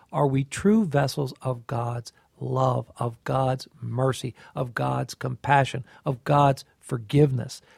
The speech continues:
That's what they're looking for. And if God chooses, the Father chooses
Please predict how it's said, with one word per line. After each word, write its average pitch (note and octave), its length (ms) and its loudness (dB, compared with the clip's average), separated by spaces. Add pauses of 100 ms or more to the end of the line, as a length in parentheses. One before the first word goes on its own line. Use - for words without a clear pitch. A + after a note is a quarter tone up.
(160)
That's F#3+ 420 0
what E3+ 200 6
they're D#3+ 160 6
looking D3 300 4
for. C3 340 -12 (320)
And E3+ 100 6
if D#3 160 4
God F3+ 380 6
chooses, - 560 -4
the G3+ 100 4
Father A3+ 480 4
chooses C#3 500 -2